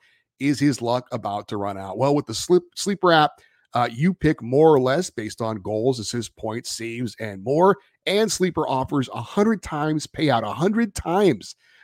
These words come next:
And although we love the N H L, it's not just about hockey. You got Major League Baseball's postseason going on right now. The N F L's in full swing, as is college football,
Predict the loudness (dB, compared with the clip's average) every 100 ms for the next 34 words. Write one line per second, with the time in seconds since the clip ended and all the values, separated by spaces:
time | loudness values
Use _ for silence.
0 | -2 0 2 2 2 0 0 0 0 0
1 | 2 2 2 2 2 0 0 -4 -2 -2
2 | -4 -2 -2 0 2 2 2 -4 -6 _
3 | _ -8 -6 -2 -2 0 -2 -2 -4 -4
4 | -4 -6 -8 2 4 4 -4 -2 0 2
5 | 2 2 2 2 2 0 -2 -6 -6 -2
6 | 0 0 -2 -2 -2 0 -2 -2 -2 -4
7 | -6 -4 -2 -2 -4 -6 -4 -4